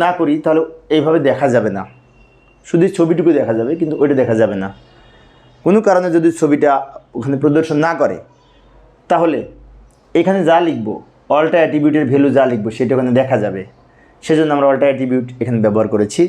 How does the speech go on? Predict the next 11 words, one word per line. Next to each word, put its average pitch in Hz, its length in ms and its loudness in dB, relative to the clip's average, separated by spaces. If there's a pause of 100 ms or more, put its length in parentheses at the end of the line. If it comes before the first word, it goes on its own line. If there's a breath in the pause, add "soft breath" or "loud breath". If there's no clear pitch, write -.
যার - 180 0
ভ্যালু 127 240 2
এখানে 131 160 0 (100)
যা 123 60 2 (100)
লিখেছি 170 360 0
সেটা 98 280 2
দিয়েছি। 107 280 2 (2250 loud breath)
এরপরে 196 280 2
টিডি 196 240 2
ক্লোজ 185 180 4 (100)
করব। 185 160 2